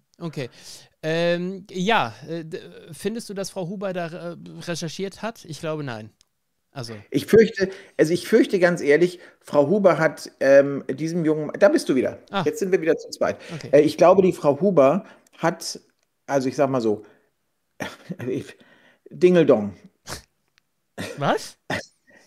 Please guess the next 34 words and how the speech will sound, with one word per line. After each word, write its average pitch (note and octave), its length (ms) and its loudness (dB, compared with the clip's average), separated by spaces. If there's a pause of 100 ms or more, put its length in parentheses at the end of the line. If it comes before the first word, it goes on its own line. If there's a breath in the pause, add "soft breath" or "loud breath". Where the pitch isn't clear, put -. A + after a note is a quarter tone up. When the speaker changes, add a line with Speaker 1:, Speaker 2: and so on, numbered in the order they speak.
Speaker 2:
Ich, - 340 -6
also D#3+ 180 4
ich - 160 2
glaube, G3 340 6
pass D#3 100 -2
auf, G#2+ 220 4
ich D#3+ 180 -2
glaube, D#3+ 520 6 (420 soft breath)
also A#2+ 300 0 (100)
letzt-, D#3+ 540 -2 (220)
vorletzte E3+ 460 2
Woche, A#2 180 0
oder C3 160 4
war B2+ 80 2
es - 80 -4
letzte A2+ 260 -4
Woche? G#2+ 140 -10
Nein, A#2+ 140 -8
letzte A#2+ 280 -4
Woche. G2+ 220 -10 (280 soft breath)
Letzte F3 400 2
Woche D#3+ 280 4
war C3+ 120 4
der C3 120 4
Mike B2 340 -2
in C#3 120 -2
dieser A#2+ 240 0
Disse. G#2 400 -8 (280 soft breath)
Da C3 320 2
war E3+ 160 4
auch C#3 160 4
die C3+ 160 -10
Frau B2 320 -4 (160)
Huber, A2 340 -2